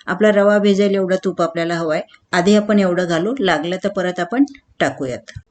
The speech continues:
आता मंद गॅसवर याला हळूहळू परतायचं, याला एकसारखं ढवळत राहायचंय आणि आता याला लालसर छान तांबूस रंग येईस्तोवर परतायचं. परतताना आजूबाजूला कोण आहे त्याच्याकडे लक्ष द्यायची गरज नाही, कारण काय असते,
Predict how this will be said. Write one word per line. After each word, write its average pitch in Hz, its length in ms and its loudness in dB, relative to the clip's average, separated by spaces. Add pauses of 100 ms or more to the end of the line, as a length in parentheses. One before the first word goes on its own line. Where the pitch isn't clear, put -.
आता 202 200 -6
मंद 208 320 0
गॅसवर 196 500 -2
याला 190 220 -2
हळूहळू 175 540 -2
परतायचं, 151 600 -4 (460)
याला 196 200 0
एकसारखं 202 760 -2
ढवळत 190 520 2
राहायचंय 185 520 0 (540)
आणि 208 280 -6
आता 190 280 -2
याला 190 280 2 (640)
लालसर 185 580 0 (140)
छान 185 200 -2
तांबूस 185 580 -2
रंग 185 320 2
येईस्तोवर 190 640 0 (640)
परतायचं. 156 580 -4 (200)
परतताना 214 720 -2 (340)
आजूबाजूला 220 600 0
कोण 233 300 2
आहे 226 100 0
त्याच्याकडे 214 520 0
लक्ष 208 240 0
द्यायची 202 420 0
गरज 185 380 -2
नाही, 196 180 2
कारण 196 340 -2
काय 214 260 0
असते, 185 320 -4